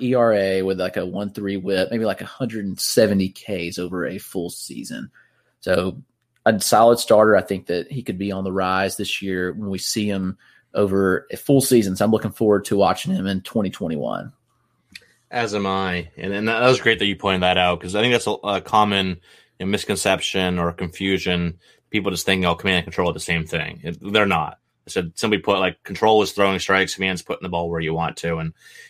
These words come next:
Speaker 2: you know, a, a lot of times I look to command a little more control. Like you mentioned, both are important. I think if you have great command, that control should follow suit more so than, you know, if you can throw strikes, but if you're not putting it where you want to, you know, a fastball,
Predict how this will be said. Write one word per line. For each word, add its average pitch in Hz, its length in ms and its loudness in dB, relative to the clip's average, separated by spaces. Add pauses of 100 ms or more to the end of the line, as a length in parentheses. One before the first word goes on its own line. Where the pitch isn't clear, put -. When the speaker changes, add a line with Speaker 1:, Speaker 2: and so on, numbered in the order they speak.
Speaker 2:
you 92 80 -2
know, 90 140 6
a, 90 160 6 (140)
a 107 40 6
lot 110 60 8
of 120 80 2
times 110 180 4
I 104 220 2
look 107 300 0
to 104 180 0
command 95 720 0
a - 60 -6
little 135 220 4
more 160 200 8
control. 139 480 2
Like 104 200 2
you 110 80 0
mentioned, 98 260 -2
both 104 180 2
are 107 60 2
important. 92 540 2 (280)
I 92 100 2
think 104 340 2
if - 140 -12
you 107 160 4
have 90 200 2
great 98 240 2
command, 95 520 0
that 90 120 -2
control 95 360 0
should - 180 -6
follow 82 260 0
suit 95 500 0 (240)
more 92 160 0
so 92 160 -2
than, 87 280 -2
you 82 140 -10
know, 85 180 -4
if - 200 -12
you 92 200 -4 (160)
can 87 100 -10
throw 95 160 0
strikes, - 640 0 (380)
but 90 240 -4
if 92 180 -6
you're 95 100 0
not 85 200 -6
putting 98 160 0
it 85 80 -6
where 92 100 0
you 87 80 -2
want 110 280 2
to, 90 180 2
you 90 80 0
know, 90 140 0
a 87 40 -4
fastball, 101 840 2